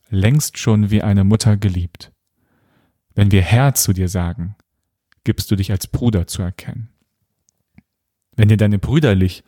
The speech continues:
wenn wir deine Brüderlichkeit preisen, kommst du uns schwesterlich entgegen. Immer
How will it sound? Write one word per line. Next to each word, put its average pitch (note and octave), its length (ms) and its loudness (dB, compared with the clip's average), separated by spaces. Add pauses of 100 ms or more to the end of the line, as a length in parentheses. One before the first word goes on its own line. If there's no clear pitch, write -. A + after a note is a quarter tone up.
(160)
wenn A#2 180 0
wir A#2 100 2
deine G#2 240 4
Brüderlichkeit G2+ 800 0
preisen, G#2 520 0 (640)
kommst B2+ 360 -2
du - 60 0
uns G2 160 -4
schwesterlich G#2 640 -2
entgegen. F#2 560 -4 (1000)
Immer A2+ 480 2